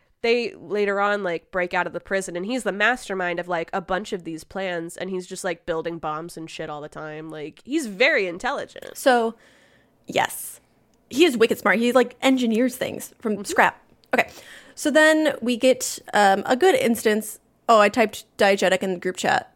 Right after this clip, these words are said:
Speaker 2: in all caps. I didn't mean to. I meant to send that to Cam.
Speaker 1: <laughs> That's fine. We don't need to explain that.
Speaker 2: No. Okay, so then we're, so we're going through security, and we see some guy has Peter's cassette player.
Speaker 1: Yeah, his Walkman.
Speaker 2: And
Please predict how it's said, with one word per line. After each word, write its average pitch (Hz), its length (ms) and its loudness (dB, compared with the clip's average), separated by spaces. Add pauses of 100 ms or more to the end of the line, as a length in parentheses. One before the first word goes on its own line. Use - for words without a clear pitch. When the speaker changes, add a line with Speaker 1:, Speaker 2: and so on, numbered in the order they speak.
(120)
Speaker 2:
in - 120 0
all 190 100 4
caps. - 420 -2
I - 60 0
didn't 202 160 0
mean 180 120 -2
to. 202 100 -6
I - 20 -2
meant 160 140 0
to - 60 -12
send 175 140 -4
that 208 140 0
to - 80 -8 (100)
Cam. 208 280 2
Speaker 1:
<laughs> - 1300 -10
That's - 160 -6
fine. 214 220 0
We - 60 6
don't 294 120 0
need 285 140 -2
to 175 100 0
explain 147 400 -12
that. 160 220 -14 (340)
Speaker 2:
No. 175 140 -4 (440)
Okay, 302 160 2
so 254 460 6 (340)
then 269 220 6
we're, 277 280 8
so 220 200 2
we're 226 120 4
going 262 220 8
through 269 120 0
security, 214 680 4
and 208 180 0
we 208 60 0
see 214 280 -2
some 208 200 0
guy 180 220 6
has 175 640 2
Peter's 170 760 -2 (320)
cassette - 300 -4
player. 98 400 -4
Speaker 1:
Yeah, 175 160 -8
his 175 140 -12
Walkman. 165 420 -12
Speaker 2:
And 185 360 -2